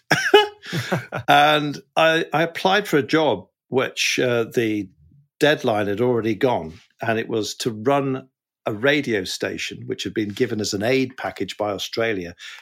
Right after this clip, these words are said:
to keep nine remote tropical islands of the nation of Tuvalu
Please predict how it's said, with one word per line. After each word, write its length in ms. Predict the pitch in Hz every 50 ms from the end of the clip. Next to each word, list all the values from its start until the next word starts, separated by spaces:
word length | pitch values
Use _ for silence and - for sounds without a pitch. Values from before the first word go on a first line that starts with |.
| _ _
to 100 | - -
keep 300 | - - 127 113 - -
nine 560 | 113 104 110 117 120 131 131 131 139 139 127 123
remote 680 | 117 117 120 117 117 117 123 120 107 104 - _ - - - _ - - - - _ _ _ _ _ _ _ _ _
tropical 560 | - - - - 147 - - 135 - 131 120 113
islands 640 | 113 117 120 104 87 80 76 90 87 87 - - - - _ -
of 120 | 113 -
the 60 | - 101
nation 360 | 107 110 110 101 - - 107
of 140 | 95 - -
Tuvalu 720 | - 117 101 95 110 110 113 107 95 85 90 92 95